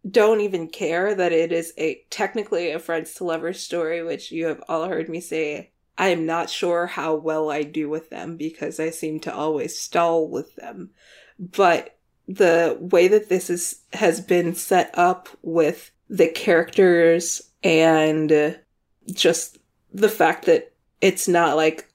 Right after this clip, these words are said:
a constant friendship, it's someone who's come back, that is very intriguing to me. And there was no way that I wasn't going to read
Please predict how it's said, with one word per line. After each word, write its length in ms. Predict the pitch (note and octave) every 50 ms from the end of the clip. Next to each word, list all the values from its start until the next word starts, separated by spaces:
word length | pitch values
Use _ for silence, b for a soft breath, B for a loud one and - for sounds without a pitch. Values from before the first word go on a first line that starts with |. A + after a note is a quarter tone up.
| _ -
a 140 | - E3 E3+
constant 720 | - - - - G3+ F3+ G3 G3 - - - A3+ - -
friendship, 560 | - - A3 A3 A3 A3 - - A#3 A#3 A#3
it's 200 | - - - -
someone 280 | - F#3+ F#3+ G3 F#3+ F#3+
who's 200 | F#3+ - D#3+ -
come 220 | - - F3 D#3+
back, 420 | D3+ D3 A#2+ C3+ F#3+ - - - - _ _ _ _
that 540 | - F#3 F#3 E3+ E3+ F3 D#3+ - - - _ _ _ _ -
is 220 | A3 G#3+ F3+ -
very 360 | - F#3+ E3+ E3+ F3 F3+ F3
intriguing 460 | E3+ F3+ - - F3 E3+ E3+ F3+ G3
to 140 | F#3+ - A3+
me. 320 | G#3+ G#3+ G#3 A3 - - -
And 380 | - D#3+ E3+ F3+ F3 - - - - _ _ _ _ _ - -
there 180 | G3+ A3+ G3 E3+
was 180 | E3 E3+ E3+
no 140 | F3 E3+ E3
way 180 | E3 D#3+ D#3 D#3+
that 160 | D#3 E3 D#3+
I 80 | D3+ D#3
wasn't 340 | D#3 D#3 D#3 D#3 F3+ D#3+ -
going 220 | E3+ F3+ F3 F3
to 80 | F3+ F3
read 460 | F3 F3+ F3+ F#3 F#3 F#3+ F#3 -